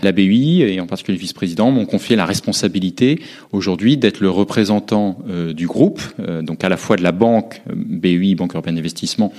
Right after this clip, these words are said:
mais aussi du fonds, la filiale, le Fonds européen d'investissement, ici en France, avec des bureaux et une équipe de onze personnes basées à Paris.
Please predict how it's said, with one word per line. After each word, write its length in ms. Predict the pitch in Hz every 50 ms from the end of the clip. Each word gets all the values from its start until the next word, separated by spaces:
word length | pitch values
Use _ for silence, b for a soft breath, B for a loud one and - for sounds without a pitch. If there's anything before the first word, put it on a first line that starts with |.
| B B B B -
mais 140 | 92 87
aussi 300 | 95 92 - - - 113
du 100 | 90 95
fonds, 380 | 90 - - - 139 160 185 - - -
la 100 | 95 85
filiale, 400 | - - - 87 92 98 123 120
le 80 | 95
Fonds 300 | 80 - - - 120 117
européen 320 | 107 101 95 - 101 98 92
d'investissement, 720 | 87 87 87 80 - - - - - - 104 113 - B B B B B B B -
ici 440 | 117 104 - - - - 131 131 131 - -
en 140 | - 107 95
France, 580 | - - - - 101 117 143 151 - - - B B B B B B
avec 400 | - 90 87 90 107 107 107 -
des 160 | 98 90 98 95
bureaux 420 | 82 90 98 85 98 113 127 139
et 80 | 135 113
une 140 | 98 90
équipe 400 | 90 87 - - 123 117 - -
de 180 | 98 82 90 92 -
onze 180 | 127 117 110 -
personnes 500 | - 101 90 - - - 110 120 127 113
basées 280 | 92 87 95 82 104 101
à 60 | 95
Paris. 220 | - - - -